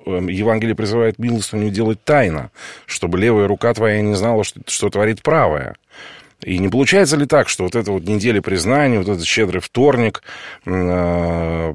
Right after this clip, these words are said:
п-, просто идет вразрез с, с, э, так сказать, э, вот этим евангельским как бы положением, скажем так, да, потому что это,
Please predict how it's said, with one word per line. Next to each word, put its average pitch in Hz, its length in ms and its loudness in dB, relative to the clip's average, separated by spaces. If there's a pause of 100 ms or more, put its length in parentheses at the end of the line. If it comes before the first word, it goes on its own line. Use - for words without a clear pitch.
п-, 85 360 -6
просто 110 340 -2
идет 110 200 0
вразрез 143 460 2
с, 92 500 0
с, - 300 -4
э, 85 1120 -6 (520)
так 98 100 -6
сказать, - 340 -6 (800)
э, 87 380 -6
вот 98 240 -4
этим 101 440 -2
евангельским 101 760 -4
как 92 140 -6
бы 85 100 -6
положением, 107 680 0
скажем 82 380 -4
так, 73 220 -4
да, 101 120 -2
потому 80 280 -8
что - 180 -8
это, 78 140 -8